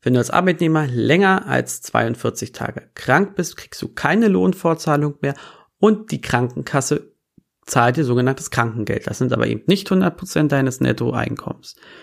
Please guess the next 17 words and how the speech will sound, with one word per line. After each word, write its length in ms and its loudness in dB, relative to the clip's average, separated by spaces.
Und 140 4
um 180 2
diese 200 -2
Lücke 420 4
zwischen, 560 -6
sag 220 -18
mal, 120 -4
fünfundsiebzig 720 -2
Prozent 380 0
zu 140 -2
hundert 320 4
zu 100 -12
füllen, 320 0
gibt 200 0
es 100 0
das 200 -2
Krankentagegeld, 960 -2